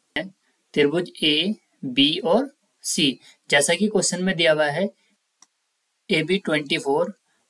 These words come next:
बीसी सेवन, एबी ट्वेंटी फ़ोर,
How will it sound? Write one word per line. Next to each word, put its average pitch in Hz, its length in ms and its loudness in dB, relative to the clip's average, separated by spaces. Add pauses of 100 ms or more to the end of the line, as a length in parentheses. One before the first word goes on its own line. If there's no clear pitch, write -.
बीसी 156 460 0
सेवन, 170 540 0 (2750)
एबी 175 360 2 (220)
ट्वेंटी 160 320 -2
फ़ोर, 143 280 2